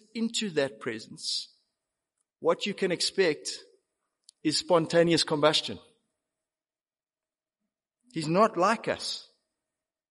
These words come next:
And yet, verse six, he is committed to us through the generations. And yet, verse seven, he looks deep down into the affliction of his people.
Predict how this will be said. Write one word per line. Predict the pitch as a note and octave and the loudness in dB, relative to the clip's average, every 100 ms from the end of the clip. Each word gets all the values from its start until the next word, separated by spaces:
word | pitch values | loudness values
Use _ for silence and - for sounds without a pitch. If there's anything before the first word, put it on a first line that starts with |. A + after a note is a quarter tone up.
| _ _ _ _ _ | _ _ _ _ _
And | - E3 | -4 -2
yet, | E3+ A3 A3 | 4 4 4
verse | F#3+ F3+ - | 2 4 4
six, | B3 G3 - - - - _ _ _ _ | 2 2 0 -6 -8 -16 _ _ _ _
he | - G3+ | -4 -2
is | F#3 | -2
committed | - E3+ E3+ A#3 A#3+ - | -2 -2 2 2 0 -6
to | D3 | -4
us | C3+ D3+ | -4 -4
through | - A3+ A#3 | -8 -4 -4
the | G#3 | -2
generations. | F3+ G#3 G3 G#3+ G#3+ C3+ G#2+ | -2 0 2 2 0 -4 -6
And | - E3+ D#3 | -6 -6 -4
yet, | A3 A3+ | -6 -4
verse | F#3+ F#3 - | 0 0 0
seven, | A3+ F#3+ D#3+ | -2 -2 -4
he | F3+ | -6
looks | F3 G#3+ A3 - - _ _ _ C#3+ | -6 -6 -6 -8 -10 _ _ _ -10
deep | C#3+ A#3 A#3+ - | -2 -2 -2 -2
down | G3 F#3 F3 | 2 2 0
into | G3+ - G3+ | -4 -4 -4
the | E3 E3+ | -2 -4
affliction | - - A3 - G3+ | -6 -6 -4 -2 -2
of | - F3 | -4 -6
his | F3+ E3+ | -4 -8
people. | - - G#3+ - C#3 | -8 -8 -6 -4 -4